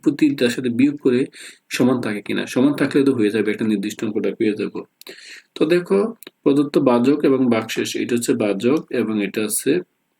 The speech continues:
ভাগশেষ, এই প্রত্যেকটা পার্থক্য দেখবো সমান কিনা। দেখো, এই প্রথমটা পার্থক্য, বিশ থেকে পনেরো গেলে থাকতেছে পাঁচ, এটা একটা পেলাম। এবার দেখো, এই পঁচিশ আর এখানে আছে বিশ, পঁচিশ থেকে বিশ গেলে তাও পাঁচ। তারপর দেখো,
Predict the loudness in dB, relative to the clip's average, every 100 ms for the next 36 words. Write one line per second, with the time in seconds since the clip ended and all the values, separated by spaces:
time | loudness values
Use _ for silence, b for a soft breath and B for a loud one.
0 | _ -4 0 0 0 -6 -8 -16 b b
1 | _ 0 2 2 0 0 0 0 -2 -4
2 | -4 -2 0 -2 -2 -6 -4 -4 -4 -6
3 | -8 _ _ _ _ -2 -2 2 2 2
4 | 2 2 4 2 2 0 0 2 2 2
5 | -2 -2 0 0 2 0 2 0 -2 -4
6 | -4 -4 -4 -4 -6 -8 -8 -6 -6 -6
7 | -8 -8 -6 -6 -6 -10 -20 B B _
8 | -2 -2 2 0 0 0 2 0 0 -2
9 | 0 0 0 0 -4 -4 -4 -4 -4 -4
10 | -6 -4 -6 -6 -12 -8 -6 -2 -4 -2
11 | 0 0 -2 -6 -8 -12 -4 -2 -2 -4
12 | -4 -4 -4 -6 -6 -8 b b b -6
13 | -4 0 0 0